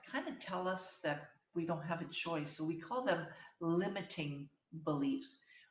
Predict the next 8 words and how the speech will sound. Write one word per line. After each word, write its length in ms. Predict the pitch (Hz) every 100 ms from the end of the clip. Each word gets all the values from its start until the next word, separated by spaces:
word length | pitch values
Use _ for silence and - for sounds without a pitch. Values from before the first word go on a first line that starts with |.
| -
We 240 | 175 214 185
may 320 | 180 208 214
have 200 | 175 165 - 160 - -
beliefs 600 | 165 165 165 233 240 -
that 220 | 170 165 - -
limit 760 | 156 170 165 185 190 165 - - _ _
us, 360 | 147 135 - - - - -
limit 460 | 160 160 190 190